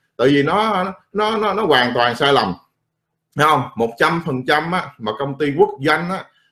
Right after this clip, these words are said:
mà do nhà nước quản lý á, thì chết một trăm phần trăm. Còn bây giờ á, nó chơi cái trò mà nửa nạt nửa mở á, có nghĩa là nhà nước quản lý phân nửa, rồi bán cổ phần phân nửa, cũng giống như thằng Việt Cộng bây giờ á, thì cái đó nó còn đã nữa. Thay vì quốc doanh á, thì một trăm phần trăm chết,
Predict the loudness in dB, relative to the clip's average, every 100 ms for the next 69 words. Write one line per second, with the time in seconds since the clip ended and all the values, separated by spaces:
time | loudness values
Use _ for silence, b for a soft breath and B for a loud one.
0 | -8 -2 2 2 0 0 0 2 0 2
1 | 2 2 -2 -4 -6 0 0 0 -4 -2
2 | -2 -2 -2 -2 -2 -6 _ _ _ -6
3 | -2 0 2 2 2 0 -2 -4 0 0
4 | 0 -4 -4 -2 -4 -4 -2 0 0 -4
5 | -2 -2 -2 -2 0 -2 -4 -6 -4 -2
6 | -2 -4 -4 0 0 0 0 0 0 0
7 | -2 0 2 0 -2 b b -4 0 0
8 | 0 -2 -2 -4 -4 -4 0 0 0 0
9 | -2 0 -2 -2 -6 -4 -2 2 4 6
10 | 4 4 2 -4 _ _ 0 0 2 4
11 | 6 6 2 0 -2 -2 0 2 0 -2
12 | -4 -2 0 2 0 -6 -8 -4 0 2
13 | 2 0 0 -4 -6 -2 0 0 -2 -2
14 | -2 2 0